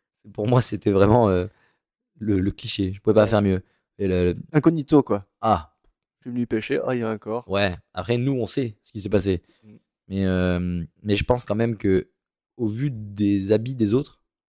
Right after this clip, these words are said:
Speaker 1: moi, je me serais rendu compte que lui, il est vraiment un peu trop suspect.
Speaker 2: Ouais.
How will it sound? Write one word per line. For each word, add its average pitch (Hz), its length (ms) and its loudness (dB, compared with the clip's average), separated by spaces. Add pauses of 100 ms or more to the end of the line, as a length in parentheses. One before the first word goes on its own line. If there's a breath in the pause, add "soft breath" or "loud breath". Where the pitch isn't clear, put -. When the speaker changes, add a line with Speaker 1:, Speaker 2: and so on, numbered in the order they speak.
(380)
Speaker 1:
moi, 113 160 -6
je 113 80 -6
me 113 40 -4
serais - 140 -4
rendu 113 220 2
compte 127 200 -8
que 117 80 0
lui, 120 260 2
il 110 100 0
est 107 60 6
vraiment 110 300 4
un 113 60 0
peu 113 100 0
trop 123 180 -4
suspect. 127 420 -6 (300)
Speaker 2:
Ouais. 131 360 2